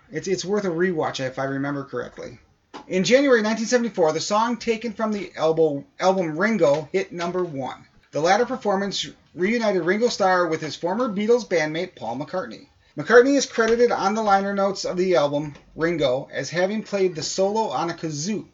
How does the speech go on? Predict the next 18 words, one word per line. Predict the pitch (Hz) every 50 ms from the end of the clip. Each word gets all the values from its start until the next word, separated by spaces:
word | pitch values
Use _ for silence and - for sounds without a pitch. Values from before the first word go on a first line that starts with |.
| _ _ _ _ -
but | 165 165
reviewer | 175 185 180 156 196 254 285 302 294 277
Michael | 220 208 214 233 220 - 254 240
Verdi | 196 160 143 185 190 196 190 165 156 151 170 165 156 - _ _ _ _ _ _ _ _ -
has | - 180 196 208 214 208
quoted | - - - 196 202 208 214 214 196
the | 185 208 165
song's | 147 - - - 180 175 196 214 -
producer, | - 240 208 190 165 - - 175 170 160 - - _ 190 170
Richard | 170 170 170 202 214 185 -
Perry, | - - 180 165 131 131 131 139 139 - _ -
as | 139 151 151 151 151 151 131 - - -
revealing | 143 156 151 147 202 254 277 277 277
it | 254 233 190
wasn't | 196 220 226 240 - - -
actually | - 165 175 175 - - 208 208 208
a | 202
kazoo. | 202 214 190 196 277 262 185 - -